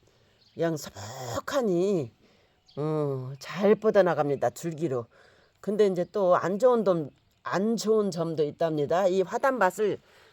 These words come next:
다 덮치기 때문에, 아, 진짜 저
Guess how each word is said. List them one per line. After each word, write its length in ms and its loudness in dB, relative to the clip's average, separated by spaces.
다 120 -10
덮치기 440 -8
때문에, 640 0
아, 640 -8
진짜 260 -6
저 260 -8